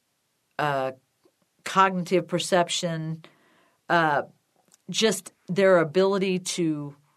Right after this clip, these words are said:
understand, understand space and time, abstract thought,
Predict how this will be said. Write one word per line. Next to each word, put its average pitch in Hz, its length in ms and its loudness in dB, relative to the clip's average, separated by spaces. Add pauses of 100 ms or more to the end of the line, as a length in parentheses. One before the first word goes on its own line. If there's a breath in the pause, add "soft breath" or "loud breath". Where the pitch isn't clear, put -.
(260)
understand, 180 760 -2
understand 180 560 -2
space 170 380 -2
and 165 140 -10
time, 165 360 -4 (100)
abstract 165 760 -2
thought, 165 360 2